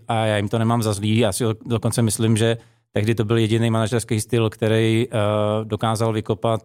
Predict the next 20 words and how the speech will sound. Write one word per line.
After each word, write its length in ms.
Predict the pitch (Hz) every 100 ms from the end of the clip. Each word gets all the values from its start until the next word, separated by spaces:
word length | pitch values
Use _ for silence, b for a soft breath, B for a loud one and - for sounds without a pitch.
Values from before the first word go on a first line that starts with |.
| _
firmu 260 | 120 110 113
z 40 |
ničeho 340 | 107 107 117 117
někam, 480 | 101 107 107 117 b b b b -
byli, 400 | 117 123 120 107 b b _ _ 110
eh, 20 | 110 113
úderný 520 | 127 120 120 120 127
a 40 | 117
co 120 | 120
se 120 | 135
dohodlo 340 | 117 113 117 110
s 60 |
majitelem, 500 | 113 113 120 117 113
tak 140 | 113 -
firmou 260 | 113 120
prošlo 520 | 117 110 - 110 117 147
bez 240 | 110 107
nějakých 340 | 113 110 120 107
větších 280 | 107 123
diskuzí. 520 | 113 - 117 101 101